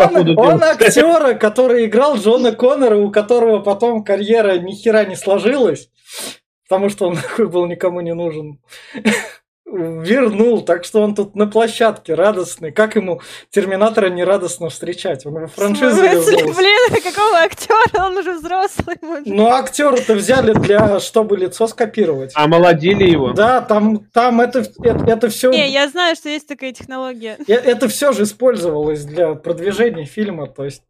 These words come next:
Speaker 3: Вообще, конечно, это не моя мысль, а мысль моего мужа,
Speaker 2: М.
Speaker 3: когда мы смотрели,
Speaker 2: М.
Speaker 3: мы потом
Speaker 2: Да.
Speaker 3: обсуждали,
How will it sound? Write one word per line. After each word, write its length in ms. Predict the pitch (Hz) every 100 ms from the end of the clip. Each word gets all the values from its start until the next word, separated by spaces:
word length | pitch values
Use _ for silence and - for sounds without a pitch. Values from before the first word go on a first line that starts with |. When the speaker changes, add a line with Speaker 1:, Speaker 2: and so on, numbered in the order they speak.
| _ 240
Speaker 3:
Вообще, 540 | 269 269 - 339 339
конечно, 340 | 320 285 302 311
это 100 | 302
не 60 |
моя 240 | 294 320 359
мысль, 380 | 311 269 -
а 20 | 254
мысль 240 | 269 -
моего 240 | 262 262
мужа, 200 | 254 294
Speaker 2:
М. 60 | 202
Speaker 3:
когда 160 | 254 240
мы 80 |
смотрели, 440 | 233 254 240 285 311
Speaker 2:
М. 200 | 254 233
Speaker 3:
мы 140 | 247
потом 220 | 247 262
Speaker 2:
Да. 40 | 247
Speaker 3:
обсуждали, 460 | - - 277 330